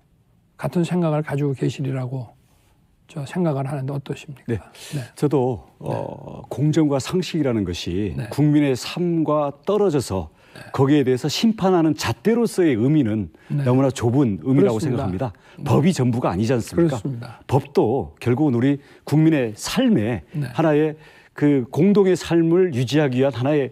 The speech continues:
Speaker 1: 네.
Speaker 2: 공통의 잣대 아니겠습니까? 그래서 지금 말씀하시는 공정과 상식이라는 것이 지금 이 시대에 우리 국민들이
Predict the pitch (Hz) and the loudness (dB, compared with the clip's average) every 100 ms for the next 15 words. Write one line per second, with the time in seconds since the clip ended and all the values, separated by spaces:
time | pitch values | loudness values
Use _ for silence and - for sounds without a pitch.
0 | - 147 127 147 160 160 151 - - 185 | -6 -4 0 0 2 0 0 -4 0 0
1 | 135 113 104 95 87 139 - _ 127 127 | 2 0 -2 -6 -6 -8 -12 _ -4 -2
2 | - 139 120 110 98 123 107 127 165 - | -2 0 0 0 -2 -2 -2 -2 -4 -4
3 | - _ - 127 139 139 135 - 180 - | -20 _ -2 2 2 2 -2 -2 -4 -2
4 | - 127 98 87 95 85 _ - - - | -2 0 -2 -4 -6 -6 _ -20 -20 -12
5 | - 165 175 156 180 - 165 135 151 - | -2 0 2 0 -2 0 0 2 0 0
6 | 165 185 156 139 | 2 2 2 0